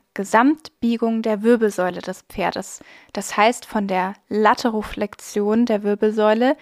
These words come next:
in die eine oder in die andere Richtung, nämlich zur Seite. Das heißt, wir sprechen von einer Seitbiegung der Wirbelsäule. Anders als bei der Stellung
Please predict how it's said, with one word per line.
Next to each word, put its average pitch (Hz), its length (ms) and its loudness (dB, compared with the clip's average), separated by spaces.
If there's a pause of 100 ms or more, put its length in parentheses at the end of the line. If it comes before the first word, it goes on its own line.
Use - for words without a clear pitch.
(540)
in 302 300 4
die 277 200 -4
eine 202 380 0
oder 208 260 0
in 202 100 -2
die 202 120 -4
andere 196 340 -4
Richtung, 285 640 2
nämlich 202 500 -6
zur 254 260 6
Seite. 196 500 0
Das - 240 -14
heißt, 190 200 -8
wir 190 60 -10
sprechen - 380 -10
von 202 180 -8
einer 196 280 -2
Seitbiegung 196 680 -2
der 180 200 -4
Wirbelsäule. - 680 -2 (1500)
Anders 285 680 2 (140)
als 208 300 0
bei 202 120 -4
der 185 160 -4
Stellung 254 500 2